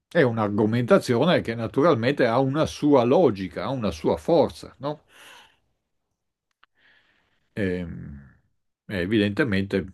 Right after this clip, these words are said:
ci sono altre ragioni per cui uno li vota, no? Poi c'è l'argomento, ecco, questo è molto, eh, <clears throat> è molto u-,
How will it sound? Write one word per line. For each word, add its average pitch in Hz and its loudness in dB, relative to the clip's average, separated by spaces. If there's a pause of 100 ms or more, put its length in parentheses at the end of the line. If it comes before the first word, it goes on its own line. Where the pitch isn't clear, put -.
ci - -12
sono 92 -4
altre 92 -4
ragioni 87 -4
per 82 -8
cui 92 -4
uno 85 -8
li 101 -8
vota, - -10 (100)
no? 127 -10 (1160)
Poi 220 8
c'è 196 6
l'argomento, 190 6
ecco, 135 2
questo 196 4
è 170 4
molto, 143 2 (240)
eh, 123 -4 (760)
<clears throat> 208 6 (1080)
è 139 -6
molto 165 6
u-, 147 6